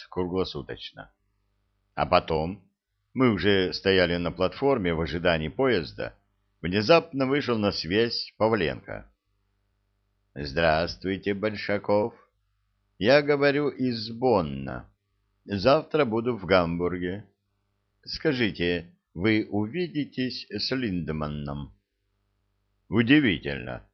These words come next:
Он совсем не боялся прослушки Б Н Д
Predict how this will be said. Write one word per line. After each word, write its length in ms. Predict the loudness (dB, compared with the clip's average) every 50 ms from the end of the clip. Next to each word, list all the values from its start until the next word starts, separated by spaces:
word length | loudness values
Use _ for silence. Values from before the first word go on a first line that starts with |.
| _ _ _ _ _ _
Он 240 | 6 6 6 4
совсем 680 | 2 2 2 2 2 0 -4 -6 -2 0 0 0 0 0
не 120 | -2 0
боялся 540 | 2 4 4 4 4 4 2 0 -2 -4 -6
прослушки 840 | -4 -2 -2 -2 -2 -4 -6 -6 -4 -4 -4 -6 -6 -6 -6 -4 -4
Б 360 | -4 -2 2 2 4 4 2
Н 200 | 2 -2 -4 -2
Д 280 | 0 0 -2 -2 -4